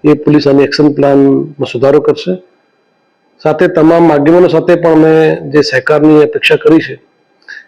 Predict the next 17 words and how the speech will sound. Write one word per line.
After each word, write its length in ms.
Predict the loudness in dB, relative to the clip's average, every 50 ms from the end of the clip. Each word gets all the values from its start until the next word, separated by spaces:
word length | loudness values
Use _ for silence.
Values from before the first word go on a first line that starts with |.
| _ _ _ -2
એમાં 300 | 0 2 2 0 0 0
તમામ 280 | 0 0 2 2 2
આગેવાનોને 540 | 2 0 0 2 2 2 2 4 2 2 2
પણ 300 | 0 0 0 0 0 0
જાગૃત 340 | 0 -2 0 0 0 -2 0
કરવામાં 300 | 0 0 2 2 2 2
આવેલા 220 | 2 2 2 2 0
છે 200 | -2 -4 -6 -8 -10 _ _ _ -8
કે 80 | -6 -4
આ 40 |
વિસ્તાર 520 | -4 -4 -4 -4 -2 0 2 2 2 2 0
એ 40 | -2
ખૂબ 280 | -6 -8 -4 -2 -2
જ 40 | -2
સંવેદનશીલ 560 | -2 0 0 0 2 2 0 0 0 -2 -4
વિસ્તાર 320 | -4 -6 -6 -4 -4 -4 -4
છે. 180 | -4 -8 -10